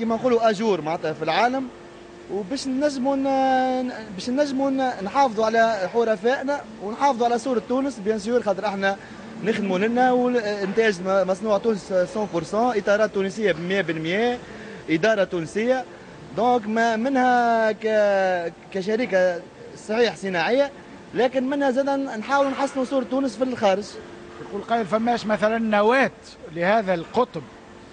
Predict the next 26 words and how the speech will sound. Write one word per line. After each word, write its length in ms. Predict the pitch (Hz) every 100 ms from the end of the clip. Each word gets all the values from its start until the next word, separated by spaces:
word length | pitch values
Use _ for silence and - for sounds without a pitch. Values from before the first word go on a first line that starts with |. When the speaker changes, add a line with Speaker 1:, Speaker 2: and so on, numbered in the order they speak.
| -
Speaker 2:
في 220 | - 190 185
مناطق 520 | 185 202 214 - - -
أخرى 500 | 240 190 190 185 165
في 120 | 175
تونس؟ 400 | 160 220 147 - - - - - - - - - - - - - -
Speaker 1:
والله 360 | 156 240 254 247 -
بو-، 80 | 220
بو 160 | 208 240
لانستون 460 | 240 226 254 233
لا 160 | 190 175
ما 80 | 165
فماش. 540 | 170 165 190 214 -
آه، 180 | 165 165
ديجا 320 | 160 165 202
فما 400 | 196 208 185 175
معمل 320 | 185 185 180
آخر، 240 | 190 165 156
آه، 260 | 156 151 147
دوما 340 | 135 175 160
تحل 280 | 156 175 156
في 180 | 151 156
ألفين 240 | 147 165
واثناش 380 | 156 156 170 156
في 420 | - 143 139 135
سوسة 340 | 131 190 220 220
في، 320 | 160 165